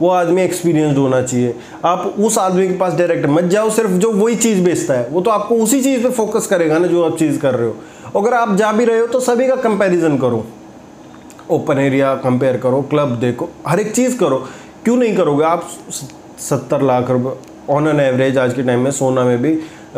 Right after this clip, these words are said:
सत्तर लाख रुपए इसके आसपास से property शुरू हुआ है, जो apartment है, फ्लोर्स हैं, सत्तर लाख रुपए से लेके,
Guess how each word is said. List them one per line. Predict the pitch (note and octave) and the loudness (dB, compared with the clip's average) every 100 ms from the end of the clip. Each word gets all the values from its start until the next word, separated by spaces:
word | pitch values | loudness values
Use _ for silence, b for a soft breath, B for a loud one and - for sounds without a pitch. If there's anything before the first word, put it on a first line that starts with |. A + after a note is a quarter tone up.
| C#3+ C#3 C#3 | 0 2 0
सत्तर | C3+ D3+ E3 | 0 -2 0
लाख | D#3 D3+ | 0 2
रुपए | D3+ D3 | 2 0
इसके | D3+ - | 0 0
आसपास | C#3+ C3 C#3+ | 0 0 -2
से | - | -2
property | C3+ C3+ C3 B2 | -2 0 0 -2
शुरू | B2+ C3 | -2 0
हुआ | B2+ A2 | 0 0
है, | G2+ G#2 - C3 | -2 -6 -14 -4
जो | C3 | -2
apartment | B2 C3 B2 B2 A#2+ A#2+ | 0 0 0 0 0 0
है, | |
फ्लोर्स | B2 B2 A#2 A2+ | -2 -2 -4 -4
हैं, | A#2 | -6
सत्तर | A2+ C#3 C#3+ D#3 | -4 -4 -2 0
लाख | D3 C3 | 2 2
रुपए | C3+ C3+ | 0 0
से | C3+ | 0
लेके, | C3 C3 D#3+ | 0 2 0